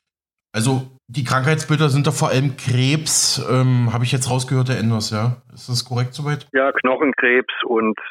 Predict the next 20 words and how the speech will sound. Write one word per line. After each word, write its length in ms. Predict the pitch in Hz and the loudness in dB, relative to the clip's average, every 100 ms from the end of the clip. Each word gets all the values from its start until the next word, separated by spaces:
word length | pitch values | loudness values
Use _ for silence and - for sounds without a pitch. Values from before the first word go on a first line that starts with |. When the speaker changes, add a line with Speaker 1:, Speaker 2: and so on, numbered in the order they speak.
| - - | -14 -8
Speaker 2:
Leukämie 720 | 113 110 113 117 107 120 135 | 0 0 2 0 2 2 2
ist 240 | 135 113 - | 0 -4 -4
eine 100 | 113 | 0
häufige 400 | 110 110 110 107 - | 0 0 0 0 2
Folge. 460 | 113 107 110 113 - - - - - _ _ 104 _ | 2 2 4 2 0 -6 -6 -6 -10 _ _ -20 _
Der, 140 | 104 | -6
der 180 | 101 101 | -4 -4
Vater 340 | - 107 120 101 | 0 0 0 0
von 220 | 104 98 | 0 0
Sređan 340 | - 101 107 | -2 -2 0
Aleksić 520 | 101 101 104 - 101 101 | 0 0 -2 -2 -2 -2
hatte 220 | 98 98 | -2 -2
dann 260 | - 95 - | -4 -2 0
Hautkrebs, 560 | 107 123 - 120 110 - | 0 0 0 0 -2 -2
da 80 | |
hat 100 | 98 | -2
sich 100 | - - | -2 -6
die 60 | - | 0
Haut 260 | 110 - | 0 0
runtergepellt. 720 | 117 110 107 104 - 104 101 | -4 -2 -2 -2 0 2 2